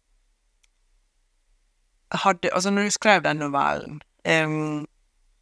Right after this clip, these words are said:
brukte, altså, hadde du da,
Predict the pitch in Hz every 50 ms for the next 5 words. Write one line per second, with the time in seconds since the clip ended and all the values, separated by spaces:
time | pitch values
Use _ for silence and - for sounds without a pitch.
0 | _ _ _ _ _ _ _ _ _ _ _ _ _ _ _ _ _ _ _ _
1 | _ _ _ _ _ _ _ _ _ _ _ _ _ _ _ _ _ _ _ _
2 | _ _ _ _ _ _ _ 156 - - 160 - - - - - - - - 170
3 | 160 185 180 160 175 180 156 180 175 160 175 170 160 151 185 190 185 170 160